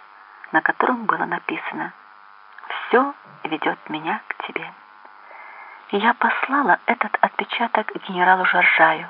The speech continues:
вместе с запиской, в которой было сказано: «Я желаю, чтобы вы передали этот отпечаток тому, кого вы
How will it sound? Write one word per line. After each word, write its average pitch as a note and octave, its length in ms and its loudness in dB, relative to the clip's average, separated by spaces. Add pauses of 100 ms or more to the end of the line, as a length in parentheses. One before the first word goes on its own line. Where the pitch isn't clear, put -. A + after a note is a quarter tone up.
(140)
вместе G3 360 -6
с - 60 -10
запиской, - 640 -8 (380)
в - 80 4
которой - 320 0
было A3+ 240 -4 (100)
сказано: E3 540 0 (800)
«Я F3 240 -2
желаю, F3+ 500 0 (720)
чтобы F#3+ 360 2
вы B3+ 120 0
передали G3 560 0 (140)
этот G#3+ 340 0
отпечаток - 800 -2
тому, A3 340 2 (480)
кого A#3 220 2
вы A#3+ 160 -2